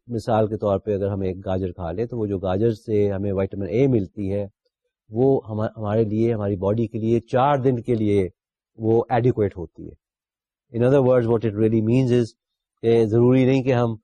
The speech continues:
ایک کلو گاجریں کھائیں، ایک گاجر بھی ہمارے لیے is quite adequate for four days as a matter of fact۔ اور اسی طرح دیکھنے میں آیا ہے کہ for instance women who are pregnant, you know,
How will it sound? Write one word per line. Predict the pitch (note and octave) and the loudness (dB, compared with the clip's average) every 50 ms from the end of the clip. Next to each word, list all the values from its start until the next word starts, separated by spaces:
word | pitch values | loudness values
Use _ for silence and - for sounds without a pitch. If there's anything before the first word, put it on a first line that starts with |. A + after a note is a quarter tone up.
| _ _ _ _ - | _ _ _ _ -2
ایک | A#2 C3 C3+ C3 - _ _ - | 2 2 2 2 0 _ _ 0
کلو | D#3+ D#3+ E3 D#3+ | 2 4 4 4
گاجریں | C3 A#2+ B2 A#2+ A2+ A#2 A2 A2 G#2+ | 4 2 2 2 4 4 4 2 2
کھائیں، | - G#2+ F#2+ G#2 A#2 - E3 D3 G#2+ - _ _ _ _ _ | 0 0 -2 -2 0 0 -2 -2 -4 -6 _ _ _ _ _
ایک | - - C#3 D3 C#3 C3 _ _ _ - | 0 2 2 4 2 0 _ _ _ -2
گاجر | A#2 A2 A2+ A2+ G#2+ C3 B2+ | 0 0 2 2 2 2 2
بھی | A#2+ G#2+ A#2 A#2 A2 | 2 2 0 0 0
ہمارے | G#2 G2 F#2+ G2 G2 F#2 | 0 0 0 0 0 0
لیے | F2+ G#2+ C#3 F3+ G3+ _ _ _ _ _ - A#2+ | 0 -2 -4 -4 -6 _ _ _ _ _ -8 -6
is | A#2 - - - G#2+ | -6 -6 -4 -2 -2
quite | G#2+ G#2+ - - G2+ | -2 -2 -4 -6 -4
adequate | G#2 G#2 A2 G#2 G#2+ A2 A2 | -2 0 0 2 2 2 2
for | G#2+ - - C3 - - D3 | 0 -4 -10 -12 -4 0 2
four | D#3+ D#3+ C#3 B2 | 2 4 4 4
days | A#2 A2 | 4 4
as | G#2 G2 F#2 | 2 0 0
a | E2+ F#2+ | -2 -4
matter | F2 F2 D#2+ - F2 | -8 -8 -10 -12 -14
of | E2 - _ - | -18 -16 _ -16
fact۔ | A#1+ - _ _ _ _ _ _ _ _ _ _ _ _ _ _ _ _ _ _ _ _ _ _ _ _ _ _ | -16 -16 _ _ _ _ _ _ _ _ _ _ _ _ _ _ _ _ _ _ _ _ _ _ _ _ _ _
اور | - A#2+ C3+ | 0 0 2
اسی | D#3+ A#2 E3 F3 | 2 2 0 0
طرح | - D#3 D3 C#3+ C#3+ B2+ | 2 2 2 2 2 2
دیکھنے | A#2 A#2 A2 - B2 | 2 0 0 0 -2
میں | A2 A2 G#2 G2+ | 0 0 2 2
آیا | F#2 F#2 G2+ A#2+ C3+ C#3+ | 2 2 2 2 2 2
ہے | C#3+ D3 | 0 -2
کہ | C#3+ - D3 C#3 C3 B2 - _ _ _ _ _ _ - | -2 -2 -2 -2 -2 -4 -8 _ _ _ _ _ _ -2
for | B2 B2 | -2 -2
instance | C3 - C#3+ C3 A2+ A2+ C3+ | 0 -2 -4 -6 -4 -2 0
women | D#3 D#3+ D3+ C#3 C3+ | 2 2 2 2 2
who | C#3 | 0
are | C3 A#2 - - B2+ | 0 -2 -2 -4 -4
pregnant, | B2+ A#2+ A#2+ G#2 E2 C#2 - _ _ _ _ _ _ _ _ _ _ _ A2+ | -4 -2 -4 -4 -6 -6 -10 _ _ _ _ _ _ _ _ _ _ _ -6
you | A#2 A#2+ B2 | -2 0 0
know, | B2 B2 A#2 | 0 0 -2